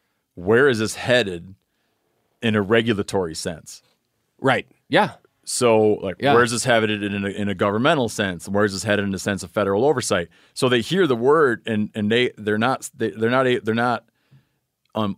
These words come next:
Speaker 1: untangling all the portions of the conversation. They're thinking about, like, where are, how, what are the ways in which this is gonna be leveraged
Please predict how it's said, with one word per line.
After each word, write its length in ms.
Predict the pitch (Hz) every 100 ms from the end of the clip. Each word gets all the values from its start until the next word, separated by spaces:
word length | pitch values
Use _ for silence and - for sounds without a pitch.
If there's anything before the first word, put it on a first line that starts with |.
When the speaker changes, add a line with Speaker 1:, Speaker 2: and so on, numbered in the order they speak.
| 120
Speaker 1:
untangling 1000 | 120 110 - 127 139 123 107 101 98 90 _ _ _
all 200 | 110 123
the 100 | 110
portions 800 | - - 131 131 127 117 101 90
of 200 | - 104
the 60 | 92
conversation. 920 | 120 107 101 - 127 131 - 90 95 _ _ _ _
They're 200 | 92 107
thinking 360 | - 120 101 107
about, 360 | 95 101 101
like, 240 | 92 90 - - _
where 640 | 98 87 104 113 127 127 113
are, 200 | 110 107
how, 160 | 104 120
what 220 | 113 120
are 60 | 139
the 80 | 135
ways 320 | 113 110 107
in 80 | 107
which 180 | 104 -
this 160 | 110
is 80 | 98
gonna 200 | 95 104
be 120 | 98
leveraged 960 | 98 101 110 110 95 107 98 95 -